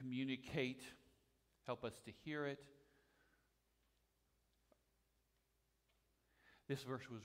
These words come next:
written, Father, to give your people hope in the midst of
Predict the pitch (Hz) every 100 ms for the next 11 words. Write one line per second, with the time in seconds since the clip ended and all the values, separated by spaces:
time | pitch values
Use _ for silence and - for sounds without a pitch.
0 | 110 135 135 110 101 - - 113 101 101
1 | 98 - - - _ _ _ _ - 117
2 | 110 110 104 - 123 104 87 135 113 -
3 | - - _ _ _ _ _ _ _ _
4 | - 113 107 107 123 - - - -